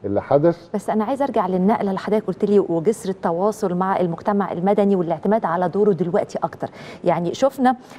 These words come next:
Speaker 2: آه، شغل وتنسيق على أعلى المستويات في مبادرات رئاسية ومنظمات المجتمع المدني ودورها فيه، آه، مبادرة حياة كريمة.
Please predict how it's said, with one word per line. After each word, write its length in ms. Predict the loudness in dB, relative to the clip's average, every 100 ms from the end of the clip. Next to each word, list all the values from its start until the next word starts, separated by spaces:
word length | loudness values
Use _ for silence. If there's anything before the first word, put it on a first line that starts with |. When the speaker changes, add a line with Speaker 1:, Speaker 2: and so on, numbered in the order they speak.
| -4
Speaker 2:
آه، 440 | 2 4 4 4 2
شغل 440 | 4 4 4 2
وتنسيق 500 | 0 0 -2 0 0
على 180 | 2 0
أعلى 200 | 0 0
المستويات 960 | 0 -2 -2 0 4 6 6 6 4 0
في 420 | 0 0 2 2
مبادرات 540 | 0 0 2 2 0
رئاسية 440 | 0 -2 -2 -2 -2
ومنظمات 420 | -2 -4 -4 -4
المجتمع 340 | -4 -2 -2
المدني 260 | 0 0 0
ودورها 220 | -2 -4
فيه، 240 | 0 0 0 -6 -12 -2
آه، 260 | 2 4 2
مبادرة 340 | 2 0 0 -4
حياة 320 | -4 -2 0
كريمة. 600 | 0 0 2 2 2